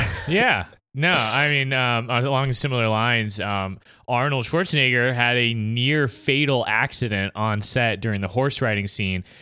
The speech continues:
Speaker 2: when his horse got startled and ran out of control. Uh, Schwarzenegger managed to slide off the horse, but, uh, did this near a thirty-foot drop off. And his personal stuntman saw what,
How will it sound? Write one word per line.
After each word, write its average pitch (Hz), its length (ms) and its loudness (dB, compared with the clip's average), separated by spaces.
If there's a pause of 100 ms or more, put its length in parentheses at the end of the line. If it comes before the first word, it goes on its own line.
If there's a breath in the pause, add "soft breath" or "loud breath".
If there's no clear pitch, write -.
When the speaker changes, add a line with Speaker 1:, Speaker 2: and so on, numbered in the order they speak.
(140 loud breath)
Speaker 2:
when 131 140 0
his 120 100 0
horse 139 200 0
got 131 180 -2
startled 131 400 0
and 107 160 -4
ran 117 260 0
out 110 100 0
of 107 80 -2
control. 107 640 -2 (360 soft breath)
Uh, 101 220 -2
Schwarzenegger 127 600 -2
managed 120 240 0
to 110 60 -2
slide 127 360 0
off 131 240 0
the 131 120 0
horse, 104 400 -2 (360 soft breath)
but, 110 480 2 (180)
uh, 110 300 -2 (560)
did 135 200 0
this 131 180 2
near 123 220 0
a 110 120 2
thirty-foot 131 680 -2
drop 113 460 -2
off. 71 360 -8 (400)
And 104 240 -2
his 110 140 0
personal 139 480 -2
stuntman 123 640 0
saw 131 320 2
what, 131 260 0